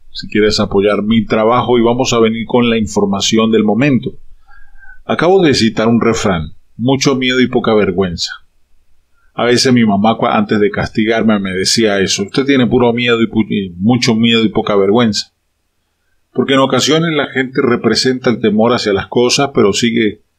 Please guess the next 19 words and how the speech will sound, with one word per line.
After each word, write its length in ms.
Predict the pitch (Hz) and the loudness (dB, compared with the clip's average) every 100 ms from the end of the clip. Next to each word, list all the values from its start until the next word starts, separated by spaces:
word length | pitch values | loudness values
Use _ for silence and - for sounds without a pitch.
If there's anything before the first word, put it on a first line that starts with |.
| _ _ | _ _
desobedeciendo 1080 | 104 113 110 113 104 101 98 - 120 120 131 | -2 0 2 2 4 4 2 2 0 0 0
y 40 | 110 | 0
haciendo, 680 | - 104 104 107 110 107 90 _ _ _ _ _ _ _ | 0 -6 -6 2 2 2 -2 _ _ _ _ _ _ _
ah, 340 | - - - 113 | -12 -10 -4 -2
adrede, 600 | 110 120 127 110 98 - _ _ _ _ _ _ _ _ _ _ _ _ | 2 2 4 2 0 -8 _ _ _ _ _ _ _ _ _ _ _ _
eh, 200 | 98 90 | -10 -8
las, 440 | 92 95 92 - - | -4 -4 -2 -4 -6
eh, 460 | 117 92 85 85 87 _ _ _ _ _ | -6 -6 -8 -14 -20 _ _ _ _ _
las 340 | 101 107 104 - | -4 -2 -2 -2
conductas 640 | 113 110 120 107 98 - | -2 2 0 0 -4 -4
irregulares. 840 | 95 95 95 110 101 80 - - _ _ _ _ _ _ _ _ - | -2 0 2 2 0 -6 -14 -18 _ _ _ _ _ _ _ _ -2
En 100 | 139 | -2
este 240 | 147 170 | 0 -2
caso 300 | 156 135 135 | 0 0 2
vamos 320 | 123 123 117 | 2 0 0
a 20 | |
hablar 300 | 113 101 98 | 0 -2 -2
del 160 | 104 107 | 0 0
régimen. 440 | 131 113 92 82 | 0 0 -4 -10